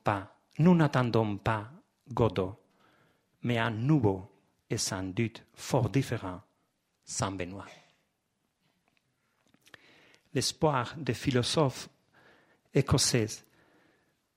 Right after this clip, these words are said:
se pose en continuité avec celui de l'historien britannique et du théologien allemand. Face à l'écroulement ou au naufrage de la société moderne, la seule solution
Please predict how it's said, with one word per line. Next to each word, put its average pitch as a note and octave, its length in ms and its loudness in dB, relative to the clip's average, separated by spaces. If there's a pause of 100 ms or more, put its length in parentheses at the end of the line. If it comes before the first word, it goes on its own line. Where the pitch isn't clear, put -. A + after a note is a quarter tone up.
se - 220 -2
pose F#3 400 0
en D#3+ 140 0
continuité E3 560 2
avec F3 240 4
celui D#3+ 600 4
de D#3 120 4
l'historien C#3+ 720 4
britannique B2+ 800 0 (240)
et B2 100 0
du B2 200 -4
théologien B2+ 760 0 (180)
allemand. G2+ 480 -8 (1400)
Face - 600 0
à C3+ 140 4
l'écroulement B2 880 2 (480)
ou C3+ 420 4 (240)
au B2+ 120 0
naufrage A#2+ 640 0
de A2+ 80 -2
la A2 160 0
société - 580 2
moderne, D#3 640 0 (520)
la A#2 120 0
seule E3+ 400 2
solution D3 720 2